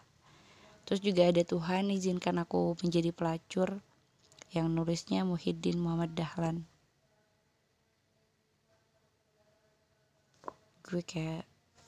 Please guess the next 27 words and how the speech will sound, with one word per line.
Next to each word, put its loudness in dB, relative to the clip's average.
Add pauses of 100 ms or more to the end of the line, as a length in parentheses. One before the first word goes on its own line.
nggak -2
tahu 0
nih 0
kenapa -4
gue, -4 (160)
gue -2
ngerasa 0 (680)
tertarik -4
aja. -4 (1500)
Terus 0
yang 2
terakhir 2
ada 0 (160)
Ikhlas -2
Paling 2
Serius. -2
Ini 2
baru 0
gue 0
tamatin -2 (880)
tadi -2
maghrib. -4 (300)
Karena 2
ini 2
bentuknya -2
kayak -4
kata-kata -4